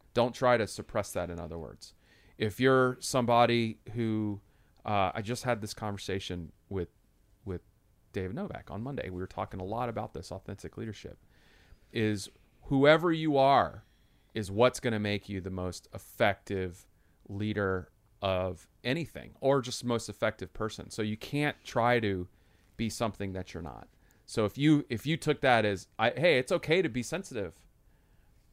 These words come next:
that's awesome because it is. 'Cause it wouldn't be, it wouldn't be right for you to try to show up as some stoic statue.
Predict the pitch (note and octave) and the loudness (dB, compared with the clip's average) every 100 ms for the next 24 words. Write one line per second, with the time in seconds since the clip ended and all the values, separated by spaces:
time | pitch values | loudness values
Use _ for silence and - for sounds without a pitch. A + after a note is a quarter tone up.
0 | _ _ _ - C#3 C#3+ C#3 E3 G2+ F#2+ | _ _ _ 0 0 4 2 0 -8 -10
1 | G#2 A#2+ G#2+ A#2 A3 - - - _ _ | -6 -4 -2 -2 -2 -8 -16 -18 _ _
2 | B2+ A2 C3 C#3+ D3+ B2+ B2+ B2 - B2 | -6 -2 0 0 0 -2 -2 -4 -4 -4
3 | C3 D3 B2 B2+ A#2+ A2+ - G2+ G#2+ B2 | -2 -4 -4 -2 -4 -8 -12 -2 2 2
4 | A#2+ _ - A2 G#2 B2 B2+ A2 G#2 - | 2 _ -10 -8 -4 -2 -2 -2 -6 -10
5 | _ _ - A#2 - A#2+ A2+ G#2+ - A2 | _ _ -12 -12 -4 2 2 2 0 4
6 | A2+ - G2+ - G#2+ G2+ G2 G2+ - A2 | 4 2 -10 -4 -4 -2 -4 -8 -8 -2
7 | G#2 G2 - - G#2+ - - | 0 -2 -4 -8 -8 -8 -16